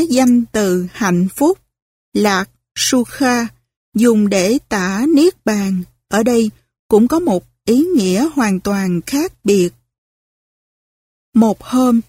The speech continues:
Xá Lợi Phất bảo, "Hiền giả, Niết Bàn là hạnh phúc,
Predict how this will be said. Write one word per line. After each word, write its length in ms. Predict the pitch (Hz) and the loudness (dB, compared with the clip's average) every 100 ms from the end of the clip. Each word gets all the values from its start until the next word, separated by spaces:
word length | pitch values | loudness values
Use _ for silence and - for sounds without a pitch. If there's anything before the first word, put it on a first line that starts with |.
| _ | _
Xá 320 | - - 269 | -6 -2 0
Lợi 280 | 349 190 170 | 0 0 0
Phất 260 | - 294 359 _ | 0 -2 -2 _
bảo, 400 | - 190 180 196 330 _ _ _ _ _ - | -6 -4 -2 -4 -4 _ _ _ _ _ -2
"Hiền 380 | 254 226 196 | 2 4 2
giả, 420 | 190 208 185 190 311 - _ _ _ _ | 0 -2 -4 -4 -6 -10 _ _ _ _
Niết 300 | 240 311 381 | 2 4 2
Bàn 400 | 196 214 208 190 190 | -4 -4 -2 -4 -2
là 160 | 202 | -4
hạnh 300 | 202 202 190 | -2 0 0
phúc, 300 | 196 302 381 | 0 0 0